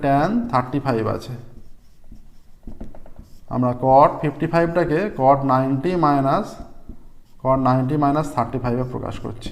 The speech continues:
প্লাস এটা cot সেভেন্টি এইটটাকে আমরা নাইনটি মাইনাস বারো লিখছি। আচ্ছা, এটা ট্যান বারো আছে,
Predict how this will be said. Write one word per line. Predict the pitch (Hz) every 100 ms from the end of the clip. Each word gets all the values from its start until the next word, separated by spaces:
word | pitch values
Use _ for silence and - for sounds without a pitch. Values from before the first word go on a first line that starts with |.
| -
প্লাস | 135 127 107 - - - - - - - - 127
এটা | 131 131
cot | 151 135 175 - - - - - -
সেভেন্টি | - 131 143 139 147
এইটটাকে | 147 160 156
আমরা | 151 147 135
নাইনটি | 127 131 151 151
মাইনাস | 135 139 127 120
বারো | 120 127
লিখছি। | 127 127 135 143 - - - - - - - - - - - 120
আচ্ছা, | 113 117 120
এটা | 127 131
ট্যান | 135 135 120
বারো | 113 110 101
আছে, | -